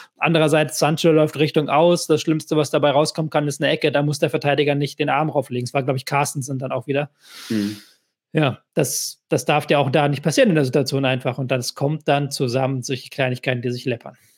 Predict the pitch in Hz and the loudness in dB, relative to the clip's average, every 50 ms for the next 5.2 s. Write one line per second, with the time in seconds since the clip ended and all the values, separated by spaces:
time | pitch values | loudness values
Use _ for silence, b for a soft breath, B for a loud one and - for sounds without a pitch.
0 | _ _ _ _ _ _ _ _ _ _ _ _ _ B B B B B B B | _ _ _ _ _ _ _ _ _ _ _ _ _ B B B B B B B
1 | B 135 127 123 123 123 131 131 127 131 139 139 143 143 127 - - - 151 147 | B 0 2 4 4 4 4 4 4 4 4 4 6 4 2 2 4 2 0 2
2 | - - 135 127 127 123 127 127 123 - 127 135 135 131 127 123 120 120 127 131 | 2 2 4 4 4 4 4 4 2 2 2 2 4 4 4 2 2 2 2 4
3 | 139 135 127 127 127 127 123 123 123 120 123 131 139 139 - 131 127 - _ - | 4 4 4 4 6 6 8 6 6 6 6 4 4 4 2 0 0 -2 _ 0
4 | 135 143 147 143 135 143 139 151 151 151 147 139 131 131 135 143 147 - 151 135 | 2 4 6 6 6 6 6 6 6 6 4 6 6 6 6 6 4 4 2 2
5 | 131 - _ | 2 -2 _